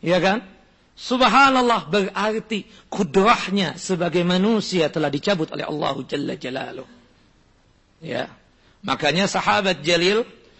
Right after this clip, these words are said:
Abdullah ibnu Mas'ud dalam masalah ini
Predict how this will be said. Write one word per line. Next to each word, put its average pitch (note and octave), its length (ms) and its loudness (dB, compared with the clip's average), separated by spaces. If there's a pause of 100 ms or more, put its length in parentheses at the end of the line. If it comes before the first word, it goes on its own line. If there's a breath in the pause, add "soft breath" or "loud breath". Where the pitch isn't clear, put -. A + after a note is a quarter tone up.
(220 soft breath)
Abdullah G#3 580 2
ibnu G3+ 220 0
Mas'ud G3+ 480 0
dalam F#3 240 2
masalah G3+ 480 2
ini D#3 320 -2